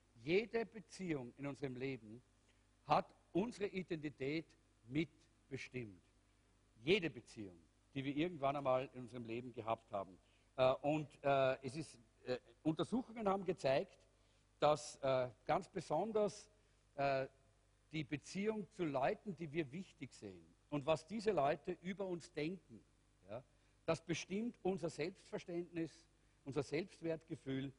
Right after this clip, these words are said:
und unsere Selbsteinschätzung. Und, äh, deshalb, äh, ist es so wichtig, dass wir Jesus an der ersten Stelle haben. Und ich möchte das nochmal unterstreichen.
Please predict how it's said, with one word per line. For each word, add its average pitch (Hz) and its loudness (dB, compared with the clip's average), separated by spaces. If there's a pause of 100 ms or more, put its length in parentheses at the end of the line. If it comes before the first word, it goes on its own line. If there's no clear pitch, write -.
(200)
und 131 -4
unsere 131 0
Selbsteinschätzung. 113 -8 (600)
Und, 131 2
äh, 123 6
deshalb, 180 4 (540)
äh, 131 8 (560)
ist 147 2
es 175 -2
so 165 2
wichtig, 185 -6
dass 135 0
wir 139 4 (420)
Jesus 165 -4
an 156 -4
der 139 -8
ersten 127 -12
Stelle 110 -8
haben. 87 -18
Und 123 -6
ich 135 -6
möchte 170 -4
das 131 -12
nochmal 170 -6
unterstreichen. 117 -8